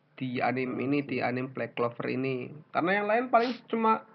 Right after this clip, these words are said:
Speaker 1: kilatan-kilatan, lempar-lemparan listrik dan sebagainya. Kalau ini enggak, men. Dia unik.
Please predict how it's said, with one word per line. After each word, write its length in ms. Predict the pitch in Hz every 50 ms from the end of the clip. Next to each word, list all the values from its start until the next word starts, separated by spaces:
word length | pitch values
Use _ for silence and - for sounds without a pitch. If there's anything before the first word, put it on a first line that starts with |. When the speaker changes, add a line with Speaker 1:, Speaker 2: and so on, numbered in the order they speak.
| _ _ _ _ _ _ _
Speaker 1:
kilatan-kilatan, 1300 | - - 196 196 185 185 185 180 180 185 185 180 170 165 165 - - 165 165 165 165 165 165 165 160 160
lempar-lemparan 720 | 160 160 160 156 165 160 151 160 160 156 160 156 151 151 156
listrik 540 | 156 156 156 - - 160 160 160 160 156 160
dan 160 | - 131 131
sebagainya. 440 | 135 143 143 135 139 143 139 139 139
Kalau 200 | 147 156 165 170
ini 400 | 180 190 202 220 233 226 - - - - _ _ _ _ _ -
enggak, 300 | 175 214 220 233 214 190
men. 500 | 156 139 127 120 117 117 123 139 - - _ _ _ _ _ _ _ _ _
Dia 240 | - 139 147 170 190
unik. 540 | 202 214 226 220 208 190 165 156 151 - -